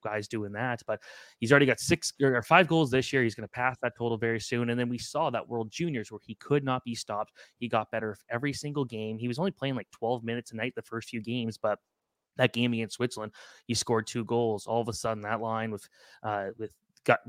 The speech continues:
got him pushed up. I believe it was with him and Frankie Nazar, and he just couldn't be stopped. So you see that gold medal game, he goes out there and gets two goals on three shots. Just, he knows how to shoot. He knows what to do one-on-one. He's one of the hardest players to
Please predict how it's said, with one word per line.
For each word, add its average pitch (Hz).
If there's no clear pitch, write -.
got 117
him 107
pushed -
up. 123
I 123
believe 117
it -
was 107
with 104
him 110
and 101
Frankie 117
Nazar, 107
and 101
he -
just 110
couldn't 117
be 107
stopped. 110
So 104
you 117
see 143
that 131
gold 135
medal 135
game, 127
he 120
goes 117
out 117
there 123
and 117
gets 113
two 123
goals 120
on 107
three 120
shots. 117
Just, -
he -
knows 135
how 135
to 127
shoot. 123
He 117
knows 123
what 120
to 120
do 113
one-on-one. 113
He's 107
one 113
of 107
the 98
hardest 110
players 110
to 104